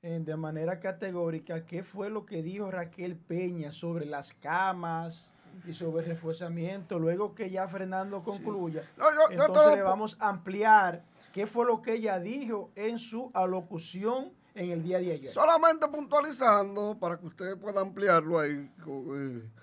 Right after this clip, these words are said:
Speaker 2: la información completa. Eso de las pruebas,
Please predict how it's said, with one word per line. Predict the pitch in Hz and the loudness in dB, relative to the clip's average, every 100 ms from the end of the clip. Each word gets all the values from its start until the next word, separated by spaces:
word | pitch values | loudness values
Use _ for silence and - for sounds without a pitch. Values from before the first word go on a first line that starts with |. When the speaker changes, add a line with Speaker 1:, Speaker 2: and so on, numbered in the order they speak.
| _ _ - | _ _ -16
Speaker 2:
la | |
información | 127 143 147 156 | -8 -4 -4 -4
completa. | 175 190 165 139 - _ _ _ _ _ _ _ 311 349 | -6 -6 -6 -6 -12 _ _ _ _ _ _ _ 6 6
Eso | - 269 254 240 _ _ _ _ _ _ _ | 4 0 0 -2 _ _ _ _ _ _ _
de | - 196 | 2 4
las | 196 127 | 4 2
pruebas, | - 185 190 156 120 113 110 - | -6 -2 2 2 2 -4 -10 -20